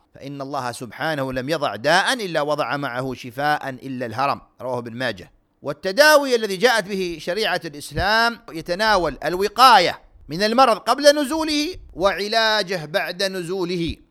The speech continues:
فمن الوقاية اللي علمنا النبي صلى الله عليه وسلم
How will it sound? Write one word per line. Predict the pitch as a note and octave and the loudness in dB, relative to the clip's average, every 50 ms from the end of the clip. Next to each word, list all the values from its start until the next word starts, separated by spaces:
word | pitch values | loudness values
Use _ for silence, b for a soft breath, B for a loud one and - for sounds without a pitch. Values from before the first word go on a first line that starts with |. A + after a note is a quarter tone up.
| _ _ - | _ _ -8
فمن | - F#3 G#3+ | -6 -4 -2
الوقاية | A#3 A#3 A#3 A3+ A#3 - C#4+ D#4 D4+ C#4+ | -2 -2 0 0 0 4 6 8 8 8
اللي | B3+ A#3 G#3+ | 8 6 2
علمنا | F3 G#3 A3 A#3+ B3+ A3+ G#3+ G3 | 0 0 2 2 2 2 0 -2
النبي | F3+ F3 F3 E3+ G3+ G#3 | -2 -4 -4 -6 -4 -4
صلى | - F#3 F3+ F3+ F3 | -4 -4 -2 -2 -2
الله | E3+ E3+ F3+ G3 G3 F3+ D#3+ | -4 -2 0 2 2 2 2
عليه | D#3 D#3+ | 0 -2
وسلم | D#3 - A#3+ - E3 F3+ G3+ A3 | -2 -2 -4 -4 -4 -6 -8 -8